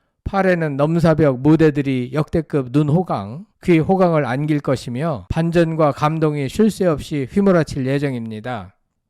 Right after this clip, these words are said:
한편 애녹과 황민호가 본선 삼 차전 일 라운드 충격의 십구 위 이십 위를 기록하며 방출 유력 후보로 급락하여 팬들에게 충격을 안긴 가운데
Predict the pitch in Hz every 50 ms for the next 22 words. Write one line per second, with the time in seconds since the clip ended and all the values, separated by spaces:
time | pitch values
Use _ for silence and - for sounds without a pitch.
0 | _ _ _ _ _ - 180 180 165 180 165 147 143 147 156 160 165 156 - -
1 | 156 147 135 - 208 202 202 202 190 180 170 156 156 143 - - 165 160 156 135
2 | 160 147 143 131 - 185 185 180 - 180 170 - 123 107 98 110 139 170 190 -
3 | 165 160 165 170 160 156 156 156 147 147 135 - - 226 214 214 196 185 170 160
4 | 147 139 - - 214 196 - - - 165 160 165 160 151 143 139 196 180 175 165
5 | 160 170 165 156 147 131 - 160 147 147 139 - - 127 123 135 170 180 147 98
6 | 92 - - 160 165 170 170 - - 180 165 151 147 160 165 160 165 160 147 -
7 | - - 208 196 196 175 170 151 - 147 151 151 156 151 - - 147 135 139 160
8 | 185 151 104 95 - - 202 214 202 202 196 180 175 160 156 147 139 - - 220
9 | 214 208 196 175 170 147 127 135 143 147 160 156 156 143 147 131 123 120 120 117
10 | 120 170 165 135 101 92